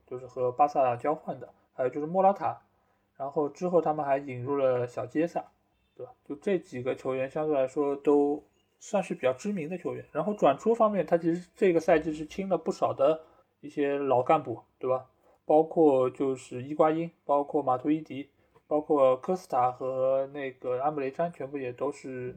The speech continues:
转会走了。啊，包括还，还有德西利奥，对吧？就这几些球员，其实他们这个赛季还是清了不少球员。给那个作为新来的皮尔洛来说，他对于球队的动作还是比较大。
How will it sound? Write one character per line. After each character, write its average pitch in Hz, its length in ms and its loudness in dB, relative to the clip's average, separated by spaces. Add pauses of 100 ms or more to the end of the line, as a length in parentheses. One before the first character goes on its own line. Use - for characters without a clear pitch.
(360)
转 123 140 -8
会 151 160 -2
走 117 200 -6
了。 127 180 -12 (300)
啊， 139 260 0
包 160 200 2
括 160 140 2
还， 139 180 2 (220)
还 - 180 -4
有 135 220 2
德 139 140 -2
西 170 140 -4
利 196 100 -2
奥， 151 320 0
对 143 100 -16
吧？ 131 220 -10
就 180 120 -2
这 233 160 -4
几 - 140 -12
些 165 200 2
球 151 200 -2
员， 151 240 -2
其 165 140 -10
实 170 80 -6
他 190 160 0
们 202 120 -6
这 202 120 -4
个 185 60 -2
赛 180 180 4
季 170 140 -2
还 156 80 -2
是 175 60 -6
清 233 220 -10
了 202 100 2
不 147 120 -4
少 123 140 0
球 127 120 -10
员。 127 240 -6
给 123 220 -6
那 135 160 -8
个 131 220 -2 (340)
作 147 160 2
为 151 100 6
新 175 160 -4
来 160 140 2
的 156 120 4
皮 156 200 -2
尔 147 100 4
洛 156 160 4
来 131 140 0
说， 123 220 -10
他 139 360 0 (360)
对 156 180 6
于 143 320 0
球 143 240 2
队 175 180 4
的 156 160 4
动 180 240 0
作 131 140 0
还 131 120 -6
是 160 80 -6
比 151 80 -10
较 120 120 -6
大。 - 300 -4